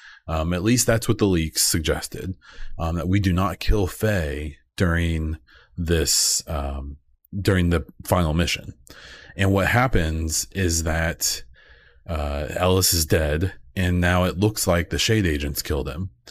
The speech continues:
Um, I don't even know how that mission's going to end. I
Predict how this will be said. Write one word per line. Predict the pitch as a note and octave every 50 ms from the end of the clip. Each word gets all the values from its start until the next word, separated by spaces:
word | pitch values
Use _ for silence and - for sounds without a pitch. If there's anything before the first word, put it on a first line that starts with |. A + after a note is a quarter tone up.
| - - - - - - - - -
Um, | E2+ E2 E2 E2 E2 -
I | G#2
don't | A#2 A#2+ A2+
even | G#2 F#2+ F2+ F#2
know | F2+ E2+
how | F#2+ F#2+
that | E2 D#2 D#2+
mission's | F2+ F2 - - E2+ E2
going | E2+ F2 E2+ E2+ D2+
to | C#2+ -
end. | F#2+ F#2+ E2 D2+ D2 D2 D2 - - -
I | F#2+ F#2+ F#2+ G2 G2 F#2+ F#2 F2 E2 D2+ -